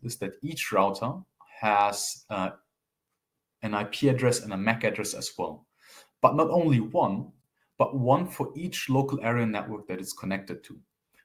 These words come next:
So for example, if we look at this left router here, it has I P address one one one five for the local area network on its left, but two two two five for its local area network on its right.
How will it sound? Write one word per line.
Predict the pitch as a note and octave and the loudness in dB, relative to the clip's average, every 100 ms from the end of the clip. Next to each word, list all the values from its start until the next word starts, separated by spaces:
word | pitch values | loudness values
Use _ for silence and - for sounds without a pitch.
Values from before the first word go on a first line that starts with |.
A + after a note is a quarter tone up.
| - | -8
So | B2+ | -6
for | - C#3 | 0 0
example, | C3 B2+ B2 - | 4 4 4 -4
if | - | -4
we | A#2 | -4
look | A#2 A#2 | -4 -2
at | A2+ | -4
this | G#2+ - | -6 -6
left | G#2+ A2+ - | -2 -2 0
router | F#2 E2+ - | -2 -2 -4
here, | F2+ F#2 C3 - _ _ - _ - | -8 -8 -8 -12 _ _ -20 _ -8
it | A2+ | -6
has | A2 A#2+ A#2+ - | 2 4 2 2
I | B2 | 0
P | B2+ - | 0 0
address | C3+ B2+ A#2 A2 | 0 0 -4 0
one | A2 A#2+ A2+ | 2 4 4
one | A2 G#2+ G2 | 0 0 -2
one | G2 F#2+ | -4 -6
five | F#2 - F2+ F#2+ F3+ - - _ _ | -8 -6 -6 -4 -8 -10 -20 _ _
for | - | -8
the | A2 | -4
local | G#2+ A2 A2+ - | 0 0 -2 -6
area | A2+ A2+ A2 G2+ | -2 -2 0 -2
network | G2+ G2 G#2+ G2 | -4 -6 -6 -6
on | G2 F2 | -6 -8
its | - - | -8 -4
left, | F#2+ B2+ - _ _ _ _ - _ _ | -4 -4 -10 _ _ _ _ -20 _ _
but | G#2+ G2+ - | -2 -2 -8
two | F2+ - | -10 -10
two | - A#2 - | -4 -4 -4
two | F#2+ | -10
five | F#2+ - F2 B2 - _ _ _ | -10 -6 -4 -4 -8 _ _ _
for | - A2+ | -8 -6
its | - | 0
local | A2 G#2+ - | -2 0 -4
area | G#2 G#2 | -4 -2
network | G2 - F#2+ - | -4 -4 -10 -10
on | F2+ | -12
its | F2 - - | -12 -14 -16
right. | - - | -16 -18